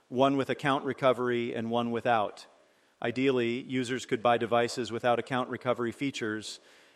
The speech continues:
and only add the recover firmware if they first wiped the device of all previous key material, and Ledger could make a public commitment not to introduce features that would change their default firmware streams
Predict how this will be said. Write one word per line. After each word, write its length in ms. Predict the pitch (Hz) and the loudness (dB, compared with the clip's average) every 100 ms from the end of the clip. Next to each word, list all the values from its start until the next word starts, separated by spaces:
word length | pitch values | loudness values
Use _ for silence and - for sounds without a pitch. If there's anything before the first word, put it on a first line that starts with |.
| _ | _
and 160 | 135 127 | -2 0
only 380 | 147 175 170 135 | 0 2 2 4
add 140 | 127 | 4
the 80 | 123 | 2
recover 400 | 120 - 127 123 | -2 0 0 0
firmware 540 | - 135 135 123 117 | -2 0 0 0 0
if 80 | 113 | 0
they 120 | 123 | -2
first 360 | 110 131 120 - | -2 -2 -2 0
wiped 360 | 120 120 - - | 2 2 0 -8
the 100 | 113 | -6
device 460 | 110 104 117 110 - | -2 2 2 0 -2
of 100 | 117 | 2
all 120 | 120 | 4
previous 460 | 117 131 117 120 - | 4 0 -2 -4 -4
key 160 | 139 | -4
material, 640 | 120 113 135 123 117 110 110 - - - _ _ - | -4 -4 -2 0 0 0 -2 -10 -20 -20 _ _ -6
and 160 | 123 127 | -2 4
Ledger 400 | 147 131 131 120 | 4 4 0 0
could 180 | 139 | -2
make 220 | 120 127 123 | 0 -2 -2
a 60 | |
public 360 | - 131 131 - | 0 0 0 -2
commitment 500 | 123 123 123 117 113 | -2 -4 -2 -6 -4
not 300 | 120 139 - | 0 0 0
to 140 | 139 | -6
introduce 420 | 127 139 127 127 | -6 -6 -6 -8
features 640 | - 139 127 127 117 113 104 | -6 -6 -4 -4 -4 -4 -4
that 180 | 120 123 | -4 -4
would 140 | 117 | -6
change 460 | - 135 131 131 - | -4 -4 -2 -4 -2
their 160 | 113 | -4
default 520 | 110 110 127 120 - | -4 -2 2 2 2
firmware 460 | - 131 123 113 107 | -2 -2 0 -2 -2
streams 640 | - 113 110 104 104 - | -4 -6 -6 -6 -8 -12